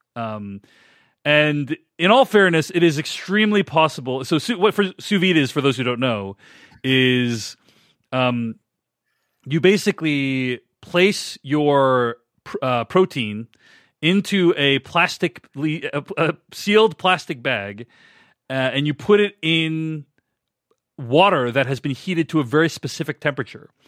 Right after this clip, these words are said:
And the idea is that your steaks come up much more delicious this way because, uh,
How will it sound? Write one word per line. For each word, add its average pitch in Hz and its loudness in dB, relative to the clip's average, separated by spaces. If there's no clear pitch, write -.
And 156 -2
the 170 4
idea 175 2
is 170 0
that 175 2
your 156 0
steaks - 2
come 175 -2
up 170 0
much 165 0
more 175 0
delicious 131 -4
this - -10
way 226 -2
because, 151 -6
uh, 135 2